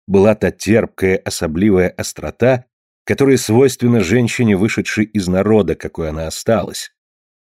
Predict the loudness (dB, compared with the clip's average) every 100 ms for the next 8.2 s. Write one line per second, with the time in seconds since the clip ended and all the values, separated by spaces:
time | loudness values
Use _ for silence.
0 | _ 2 4 4 4 4 0 0 2 2
1 | 0 0 -2 0 -2 -4 -4 -4 -2 -2
2 | -4 -6 -6 -2 2 2 2 0 -2 -2
3 | 0 -2 -4 -6 -6 -10 -18 _ _ _
4 | _ _ 0 2 2 0 0 2 4 4
5 | 2 2 2 2 0 2 2 0 0 0
6 | 2 0 0 0 0 0 -2 -2 -4 -4
7 | -2 0 -2 -4 -8 -4 0 0 0 -4
8 | -6 -18